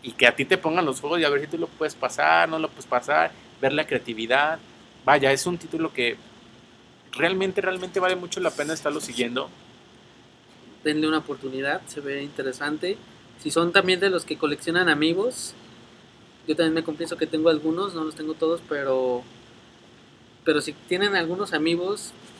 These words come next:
Speaker 2: también ya presentaron ese nuevo feature para el juego que, que a pesar de que no es la gran cosa, la verdad, pues sí está padre de repente que, que ves a Mario,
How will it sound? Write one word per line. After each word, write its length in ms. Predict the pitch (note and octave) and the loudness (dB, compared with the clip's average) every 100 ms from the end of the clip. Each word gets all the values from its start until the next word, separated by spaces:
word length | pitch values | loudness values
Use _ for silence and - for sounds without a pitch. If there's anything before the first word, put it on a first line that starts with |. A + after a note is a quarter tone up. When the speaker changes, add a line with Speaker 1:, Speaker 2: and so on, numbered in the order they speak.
| - | -10
Speaker 2:
también 340 | D#3 D3+ E3 E3+ | -4 -2 0 4
ya 220 | E3+ E3+ | 4 4
presentaron 460 | E3+ D3+ D3+ D#3+ | 0 -6 -2 -2
ese 180 | E3 E3 | -2 -4
nuevo 160 | E3+ E3 | -4 -4
feature 340 | E3 - E3+ | -4 -8 -6
para 140 | E3 C#3+ | -2 -4
el 60 | |
juego 280 | C3+ D#3 F#3 - | 0 0 0 -2
que, 300 | D3 C3+ B2 - - - - - - - | -4 -4 -8 -18 -20 -20 -20 -20 -20 -2
que 80 | E3 | 0
a 80 | |
pesar 240 | F3 E3+ B3 | 2 4 4
de 80 | A3+ | 4
que 100 | F#3+ | 2
no 80 | |
es 80 | G#3 | 4
la 100 | G#3 | 4
gran 200 | F#3+ F#3+ | 4 0
cosa, 340 | F3 F#3+ F#3 G#3+ | 0 -8 -2 0
la 140 | D#3+ | 0
verdad, 340 | C#3+ C#3 C#3+ F3+ - - - - | 0 -2 -4 -4 -14 -20 -20 -16
pues 120 | - | -8
sí 40 | G#3+ | 0
está 180 | G#3+ G#3+ | 2 6
padre 320 | F3 E3 E3 | 8 10 8
de 80 | D3+ | 6
repente 420 | C#3+ D3+ D3+ E3 | 4 2 2 0
que, 360 | D3+ C#3 C3 B2 - - - | 0 0 -2 -6 -20 -20 -4
que 80 | - | 0
ves 220 | D3+ D#3 | 4 6
a 60 | E3+ | 4
Mario, 340 | E3 D#3+ D#3 | 8 8 8